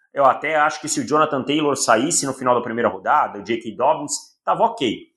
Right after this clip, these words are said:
né? Mas eu não posso achar que o Travis Etienne é. Pra mim, ele não é nem o running back número dois dessa classe.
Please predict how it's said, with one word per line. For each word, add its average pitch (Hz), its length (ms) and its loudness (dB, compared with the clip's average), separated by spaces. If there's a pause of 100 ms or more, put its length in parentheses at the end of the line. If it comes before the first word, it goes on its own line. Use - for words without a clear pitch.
(280)
né? 110 220 0 (320)
Mas 135 560 -4
eu 139 80 0
não 165 120 -4
posso 139 240 0
achar - 300 0
que - 160 -6
o 160 60 -8
Travis 135 240 0
Etienne 143 360 -2
é. 120 180 2 (260)
Pra 123 120 0
mim, 139 140 0
ele 156 80 0
não 151 80 2
é 135 40 2
nem 147 160 0
o 180 80 0
running 185 240 -2
back 156 280 2
número 170 300 0
dois 147 460 0
dessa 165 240 -4
classe. 139 420 2